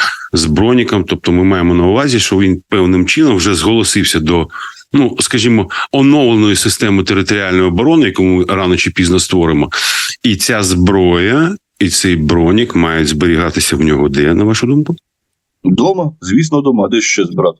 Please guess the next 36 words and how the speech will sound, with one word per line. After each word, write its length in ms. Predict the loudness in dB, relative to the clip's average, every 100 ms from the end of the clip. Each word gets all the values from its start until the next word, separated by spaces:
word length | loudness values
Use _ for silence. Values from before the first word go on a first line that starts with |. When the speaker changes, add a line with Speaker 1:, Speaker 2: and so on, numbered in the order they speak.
| _ _ _
Speaker 2:
Якщо 240 | -4 0
він 140 | 0 2
поїде 340 | 0 0 -2 0
у 100 | 2
військкомат 640 | 2 0 -2 0 2 0
чи 160 | -2 -2
на 120 | -2
склад 320 | -2 0 0 -2
отримувати 580 | -6 -4 0 -2 -2
зброю, 480 | -6 -2 0 2 2
бронік, 420 | 0 -4 -4 -6
то 200 | -2 -2 -2 -16 -12
це 220 | -2 0 0 -2 -4 -8 -8
час. 380 | -2 -2 -4 -6
А 80 | -6 -8 -4
тут, 220 | -2 2
е, 380 | 2 2 0 -4 _ _ _ _ _ _ _ -2
ну, 80 |
як 180 | 0 0
тероборона 440 | -2 -2 0 0 0
Бучанська 480 | -2 -2 -2 -4
попала 440 | -6 -4 -4 -4 -4
теж. 260 | -4 -4 -2
Вони 400 | 2 2 4 2
не 80 |
все 260 | 0 -2 -2
встигли 420 | -2 -2 2 2
організувати, 640 | 2 0 -2 -2 0 -2 -2
коли 200 | 0 2
ворог 240 | 2 0 -2
вже 200 | -2 0
був 220 | -2 0
поруч. 400 | -2 0 0 -2
І, 40 | -2
на 140 | -2
жаль, 220 | 0 -2